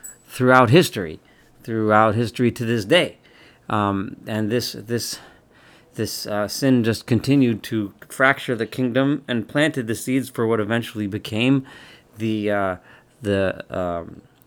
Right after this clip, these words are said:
the split kingdom, the northern kingdom and the south, which eventually led, uh, arguably to, um, to destruction,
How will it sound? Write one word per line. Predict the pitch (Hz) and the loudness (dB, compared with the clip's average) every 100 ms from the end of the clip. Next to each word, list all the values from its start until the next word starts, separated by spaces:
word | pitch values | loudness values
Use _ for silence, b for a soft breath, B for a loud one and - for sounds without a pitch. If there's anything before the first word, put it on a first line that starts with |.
| - | -18
the | 104 95 95 90 87 - - | -12 -8 -6 -4 -4 -8 -14
split | - - 120 156 - | -16 -8 2 2 2
kingdom, | 110 98 107 | -6 -4 -2
the | 110 | 0
northern | 110 123 120 113 | 2 4 4 2
kingdom | 101 107 98 | 0 -2 -2
and | 95 90 | -4 -6
the | |
south, | - 113 127 120 | -6 -2 0 -2
which | 104 - | -6 -8
eventually | 98 107 98 - 101 | -4 -4 -4 -4 -2
led, | 101 104 95 B B B B - | 0 0 -2 B B B B -10
uh, | 95 92 | -8 -4
arguably | - 101 107 107 107 104 104 92 | 0 2 2 0 -2 -2 -2 -4
to, | - 101 98 90 b b b | -6 -8 -6 -8 b b b
um, | 101 95 92 90 - _ _ _ _ _ _ _ _ _ _ - - | -8 -6 -6 -8 -16 _ _ _ _ _ _ _ _ _ _ -20 -10
to | 110 | -10
destruction, | 95 - 95 90 - 98 | -8 -8 -6 -6 -6 -6